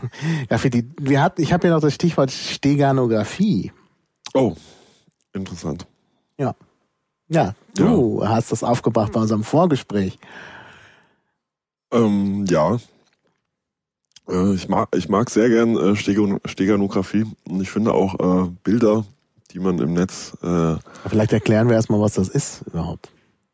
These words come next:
Speaker 2: Steganographie, ich glaub, da würde ich lieber, äh, kurz mal Wikipedia befragen,
Speaker 1: Ja,
Speaker 2: um
Speaker 1: wir
Speaker 2: das auch
Speaker 1: können's ja
Speaker 2: richtig
Speaker 1: verlinken.
Speaker 2: zu sagen.
Speaker 1: Wir können's ja verlinken, ist ja kein Problem.
Speaker 2: Aber
Speaker 1: Dann
Speaker 2: eigentlich
Speaker 1: kommt
Speaker 2: ist es
Speaker 1: jetzt
Speaker 2: das
Speaker 1: jemand.
Speaker 2: Ver-, ich, ich würde jetzt sagen, das Verstecken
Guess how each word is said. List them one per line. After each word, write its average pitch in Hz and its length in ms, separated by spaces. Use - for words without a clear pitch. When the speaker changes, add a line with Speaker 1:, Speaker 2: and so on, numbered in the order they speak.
Speaker 2:
Steganographie, 131 1080
ich 131 100
glaub, 117 160
da 117 140
würde 117 140
ich 123 100
lieber, 104 760
äh, 104 40
kurz - 200
mal 104 160
Wikipedia 107 480
befragen, 104 540
Speaker 1:
Ja, 117 80
Speaker 2:
um 107 60
Speaker 1:
wir 104 40
Speaker 2:
das 107 120
auch - 40
Speaker 1:
können's 104 180
ja 117 80
Speaker 2:
richtig 104 80
Speaker 1:
verlinken. 110 360
Speaker 2:
zu 98 80
sagen. 92 440
Speaker 1:
Wir 131 80
können's 123 240
ja 120 100
verlinken, 98 400
ist 87 120
ja 104 80
kein 98 200
Problem. 87 320
Speaker 2:
Aber 120 180
Speaker 1:
Dann 101 100
Speaker 2:
eigentlich 139 180
Speaker 1:
kommt 104 120
Speaker 2:
ist 120 40
es 131 60
Speaker 1:
jetzt 127 120
Speaker 2:
das 127 100
Speaker 1:
jemand. 127 280
Speaker 2:
Ver-, 101 60
ich, - 160
ich - 320
würde 127 140
jetzt 120 120
sagen, 107 220
das 107 120
Verstecken 110 640